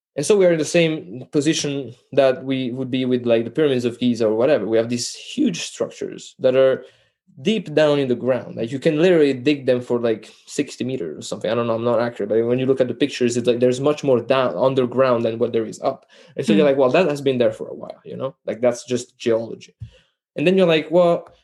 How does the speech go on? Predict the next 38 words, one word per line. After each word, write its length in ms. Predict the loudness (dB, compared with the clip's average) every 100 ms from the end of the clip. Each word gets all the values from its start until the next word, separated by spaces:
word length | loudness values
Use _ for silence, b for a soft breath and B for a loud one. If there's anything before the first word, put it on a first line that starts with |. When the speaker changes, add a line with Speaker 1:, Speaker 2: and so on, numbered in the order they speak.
| b _
Speaker 1:
it 40 | 0
doesn't 220 | 2 2
make 160 | 0 -2
sense 360 | 0 0 0
'cause 160 | -2 -4
it's 120 | -2
just 180 | -4 -2
an 100 | 2
island 260 | 2 2
in 80 | 0
the 60 | -4
Pacific." 460 | -4 -2 -2 -4 -2
But 400 | 0 0 -4 _ -2
wait, 420 | 2 2 -2 -16 -4
actually, 640 | -2 -2 -4 -10 -10 -14 _ _ _
ten 120 | 0
thousand 300 | 2 2 4
years 240 | 2 2 0
ago, 300 | -4 -10 -16 _ _ _ _ _ _ 0
that 140 | 2
wasn't 260 | 4 4 2
an 100 | 2
island 240 | 0 -2
in 80 | -6
the 60 | -10
Pacific. 360 | -6 -2 2
That 100 | 4
was 100 | 2
a 40 | 2
Speaker 2:
Mm-hmm. 60 |
Speaker 1:
bunch 260 | 2 2 2
of 140 | 0
islands. 500 | -2 -8 -14 -20 -20 -6
So 140 | -4
now 260 | -2 0 2
it 100 | 0
makes 240 | -6 -10
sense, 480 | -14 -16 -20 -20